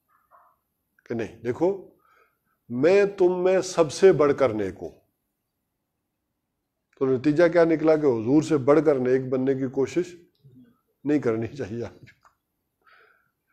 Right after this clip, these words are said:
तो मैं क्या करता हूँ, मैं रोज़ा रखता भी हूँ और रोज़ा नहीं भी रखता, नफली रोज़ों की बात हो रही है। अच्छा, मैं रात को सोता भी हूँ और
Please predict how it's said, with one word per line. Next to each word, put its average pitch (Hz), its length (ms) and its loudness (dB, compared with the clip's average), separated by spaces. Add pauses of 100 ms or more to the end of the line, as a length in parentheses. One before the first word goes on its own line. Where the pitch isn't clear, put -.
(400)
तो 135 100 0
मैं 143 220 2
क्या 180 180 8
करता 180 320 2
हूँ, 165 280 4
मैं 143 160 0
रोज़ा 135 320 4
रखता 165 340 2
भी 165 140 0
हूँ 170 120 4
और 143 80 2
रोज़ा 135 380 4 (440)
नहीं 110 240 -6
भी 139 120 0
रखता, 147 280 -4
नफली 170 300 0
रोज़ों 127 280 0
की 110 100 -8
बात 98 260 -10
हो - 60 -18
रही 113 180 -20
है। - 120 -20 (800)
अच्छा, 131 200 -2
मैं 139 200 4
रात 156 280 4
को 180 140 0
सोता 139 380 2
भी 180 160 2
हूँ 185 200 10
और 233 200 6